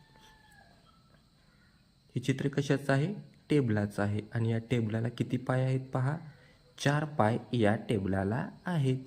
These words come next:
त्यानंतर आपण सर्वांनी पहा,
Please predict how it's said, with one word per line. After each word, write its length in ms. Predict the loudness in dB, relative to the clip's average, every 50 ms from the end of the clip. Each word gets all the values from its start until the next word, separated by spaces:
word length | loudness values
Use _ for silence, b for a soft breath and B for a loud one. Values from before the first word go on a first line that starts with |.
| -16 -20 b b b b b b b b b b _ _ 4
त्यानंतर 480 | 4 4 4 4 0 0 -2 -2 -4 -4 2 2
आपण 280 | 0 0 2 0 -2
सर्वांनी 640 | 0 2 2 2 2 2 2 0 2 2 2 2 0 -2 -10 -14 -16 -20 -20 -20 _ _ _ _ _ _ _ _ _ 0
पहा, 240 | 0 2 2 0